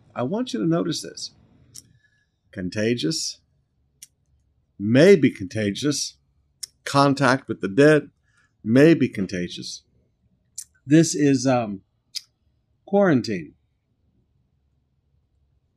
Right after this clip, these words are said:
This was one of the sanitation laws. This is one of the health laws that God had for the people of Israel. If someone is leprous, put them outside the camp. We don't want plagues going through the camp.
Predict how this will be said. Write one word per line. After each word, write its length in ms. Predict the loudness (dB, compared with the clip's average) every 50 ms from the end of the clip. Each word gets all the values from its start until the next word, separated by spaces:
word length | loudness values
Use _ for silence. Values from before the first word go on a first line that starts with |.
| _ _ _ _ _ _ _ _ -4
This 180 | -2 -2 -2 -2
was 160 | -6 -4 -2
one 140 | -2 -2 0
of 80 | -2
the 80 | -2 -4
sanitation 680 | -2 -2 -2 -2 -2 -4 -4 -4 -4 -4 -4 -4 -2
laws. 240 | -2 -2 -2 -2 -4
This 160 | -6 -6 -4
is 80 | -2 0
one 100 | 0 0
of 60 | 0
the 140 | -2 -4 -6 _ -20 -20 _ _ _
health 340 | -4 -2 0 0 -2 -2 -2
laws 340 | 0 2 2 2 0 -4 -8
that 140 | -12 -8
God 220 | -6 -4 -4 -4 -4
had 260 | -2 -2 -4 -4 -6
for 60 | -8
the 80 | -10 -6
people 320 | -2 0 0 0 0 -2
of 100 | -2 0
Israel. 420 | -2 -2 -2 -4 -6 -6 -6 -10 _ _ _ _ _ _ _ _ -20 -20 _ -8
If 120 | -8 -4
someone 320 | 0 2 4 4 4 4 2
is 120 | 0 0
leprous, 500 | 0 0 0 0 -2 -2 -2 -4 -6 -14 _ _ _ -20
put 100 | -14 -12
them 160 | -8 -6 -6
outside 380 | -6 -6 -4 -4 -4 -4 -4
the 60 | -6 -8
camp. 340 | -6 -6 -6 -6 -8 _ -18 _ _ _ _ _ _ _ _ _ _ _ -12 -10
We 80 | -8
don't 180 | -8 -6 -6 -4
want 220 | -4 -4 -4 -4
plagues 400 | -4 -4 -2 0 0 -2 -2 -6
going 240 | -6 -4 -2 -2 -2
through 140 | -4 -4 -6
the 60 | -6
camp. 320 | -6 -8 -8 -8 -8 -12